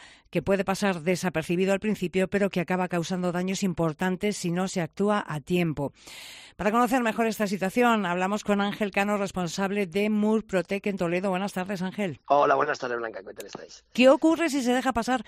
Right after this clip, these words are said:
Speaker 1: un problema de humedad sin tratarlo?
Speaker 2: Bueno, pues, eh, seguramente la voz de alarma la da una marca estética de una humedad que está marcándose en el revestimiento, que se escama la pintura,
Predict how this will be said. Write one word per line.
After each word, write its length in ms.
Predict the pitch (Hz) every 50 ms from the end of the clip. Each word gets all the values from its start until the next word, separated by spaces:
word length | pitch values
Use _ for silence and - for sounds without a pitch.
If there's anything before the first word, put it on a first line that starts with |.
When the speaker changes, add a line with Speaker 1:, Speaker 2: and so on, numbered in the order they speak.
| - -
Speaker 1:
un 320 | 240 302 320 330 311 269
problema 600 | - 214 202 202 202 214 240 247 247 240 233 - -
de 180 | 175 165 185
humedad 380 | 180 165 165 165 185 226 269 254 - -
sin 260 | - - - 208 180
tratarlo? 540 | 160 160 147 - 120 110 - 123 123 120 - _ - -
Speaker 2:
Bueno, 240 | - 104 95 104 107
pues, 260 | - 107 110 - 117
eh, 280 | 117 - 107 104 98 92
seguramente 800 | - - - 90 98 110 123 120 131 135 123 - 135 131 120 - -
la 120 | 98 92
voz 160 | - 113 120
de 80 | 123 120
alarma 340 | 123 123 123 120 123 127 127
la 140 | 117 107
da 200 | 107 110 110 113 - -
una 360 | - 131 123 117 113 107 104 98
marca 420 | 101 104 110 113 110 110 - 113
estética 720 | 110 - - - 151 147 - 143 131 - 151 131 - - _
de 320 | 123 113 113 123 120 117 117
una 280 | 117 120 123 123 120
humedad 460 | 117 117 117 117 113 110 117 117 110 - - -
que 520 | - 117 110 113 110 107 107 107 110 107 101
está 300 | 107 - - 113 110 107
marcándose 800 | 110 113 107 107 - 113 113 113 113 - - 120 117 107 - _ _ - -
en 280 | 104 101 98 98 101 98
el 100 | 95 92
revestimiento, 800 | 95 92 92 - - 98 107 151 175 180 160 - 175 170 170 160
que 140 | - 127 110
se 100 | - 110
escama 260 | - - 117 117 117
la 120 | 110 107
pintura, 640 | - - 107 110 - - 156 151 143 139 143 143